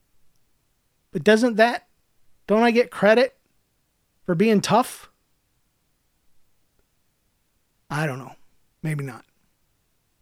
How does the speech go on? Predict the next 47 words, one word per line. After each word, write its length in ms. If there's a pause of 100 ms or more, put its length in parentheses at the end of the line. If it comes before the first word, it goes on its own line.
(1700)
So 600
you 160
wouldn't 240
let 120
me 220
address 400
it 80
one-on-one, 640
so 160
I 80
had 160
to 60
address 420
it 160
through 160
the 220 (420)
podcast. 540
Maybe 240
there's, 260 (400)
I 40
have 200
to 100
imagine 580
that 120
there 160
are 80
other 160
people 280
that, 160 (640)
that 80
believe 380
like 300
you, 240 (480)
that 160
have 180
heard 380
my 140
podcast 560
and 80
heard 140
my 100
stories, 500
and 80
they've 140
heard 180
I'm 140
depressed. 440